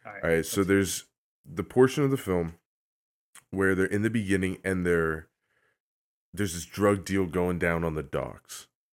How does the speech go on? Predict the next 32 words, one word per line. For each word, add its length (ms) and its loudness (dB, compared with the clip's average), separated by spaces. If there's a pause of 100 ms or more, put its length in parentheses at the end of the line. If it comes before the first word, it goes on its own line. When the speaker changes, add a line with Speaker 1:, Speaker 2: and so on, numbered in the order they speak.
(920)
Speaker 2:
And 560 -2 (540)
you 160 -10
see 220 -4
the 100 -2
drug 280 2
deal 180 0
go 280 2
on 160 2
at 100 -2
one 260 0
dock 340 4
and 140 -4
they 80 -2
carry 420 -2
the 120 -4
bags 440 0
off. 400 -4 (680)
And 400 -4 (100)
the, 180 -6 (200)
the 100 2
whole 300 6
while 240 2
they're 120 4
being 380 0
per-, 300 -2 (120)
i-, 220 -6 (320)
uh, 460 0 (320)
followed, 680 2
they're 220 0
in 160 4
pursuit 840 -6 (800)
by 520 2